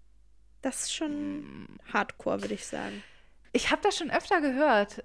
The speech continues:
Speaker 2: gerade bei Mc's, dass das Leute in die Milchshakes da reinhalten und
Speaker 1: Ja,
Speaker 2: so.
Speaker 1: oder dieses Eis Mac-, in ihr, ähm, was ist das, McSunday?
Speaker 2: Äh, echt? Oh. Also, ich weiß, ich kann nicht wirklich drüber urteilen, weil ich's noch nie gemacht hab, aber ich stell's mir nicht lecker vor.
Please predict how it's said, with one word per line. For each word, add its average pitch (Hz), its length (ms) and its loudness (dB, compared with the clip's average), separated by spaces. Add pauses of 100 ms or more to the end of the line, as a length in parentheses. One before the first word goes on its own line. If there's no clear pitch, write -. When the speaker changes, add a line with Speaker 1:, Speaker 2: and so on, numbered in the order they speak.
Speaker 2:
gerade 254 280 6
bei 226 140 2
Mc's, 220 360 -2
dass - 160 -4
das - 200 -6
Leute 214 280 4
in 208 100 -2
die 208 120 0
Milchshakes 196 520 -2
da - 100 -8
reinhalten 185 680 -4
und 185 180 -6
Speaker 1:
Ja, 285 100 8
Speaker 2:
so. 294 40 8
Speaker 1:
oder 277 120 4
dieses 233 420 -4
Eis 269 420 4
Mac-, 226 260 -8
in 233 140 -4
ihr, 226 400 -2
ähm, 214 400 -6
was 220 160 -8
ist - 120 -8
das, 214 140 -8
McSunday? 359 680 -4 (1300)
Speaker 2:
Äh, 175 140 -10
echt? - 240 -18
Oh. 147 220 2 (600)
Also, 240 260 8 (1000)
ich - 120 -12
weiß, 202 200 10
ich 214 100 -4
kann 262 240 4
nicht 247 220 -4 (100)
wirklich 247 220 0
drüber 214 240 -4
urteilen, 254 260 4
weil 214 100 4
ich's - 100 -4
noch 226 80 -2
nie 208 100 -4
gemacht 190 320 -2
hab, 339 100 -2
aber 233 160 0
ich - 160 -4
stell's 247 500 -2
mir 294 160 -6
nicht 285 160 -10
lecker 226 280 -4
vor. - 320 4